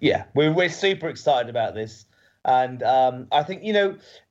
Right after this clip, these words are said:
I think as, as we, we talked about the entire week we were, um, at Gabs in Melbourne, we're all about,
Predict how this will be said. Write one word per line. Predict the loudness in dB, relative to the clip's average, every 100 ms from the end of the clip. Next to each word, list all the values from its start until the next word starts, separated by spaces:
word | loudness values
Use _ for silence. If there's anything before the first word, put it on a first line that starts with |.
| -2
I | -2
think | -2 -2
as, | 0 0 0
as | 0 -2
we, | 0 -8 -6
we | -6 -4
talked | -2 -2 0
about | 2 2 2 -4
the | -8 -8
entire | -4 2 2 2
week | -4 -8 -4
we | 0
were, | 2 2
um, | 2 0 0
at | -10 -2
Gabs | 2 2 0
in | -4 0
Melbourne, | 2 0 -4 -8 -16 _ -2
we're | 0
all | 2 4
about, | 2 0 -2